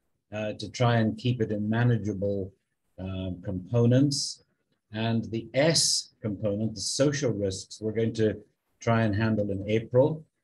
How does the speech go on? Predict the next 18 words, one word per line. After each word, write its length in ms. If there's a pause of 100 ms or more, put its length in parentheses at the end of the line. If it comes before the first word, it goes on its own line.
(420)
uh, 120
date 340
to 60
be 160
confirmed. 720 (420)
And 340
then 200
the 60
governance 600
risks 420
we 200
will 340
cover 400
in, 320 (220)
um, 600 (1300)
April 460
or 120
May, 400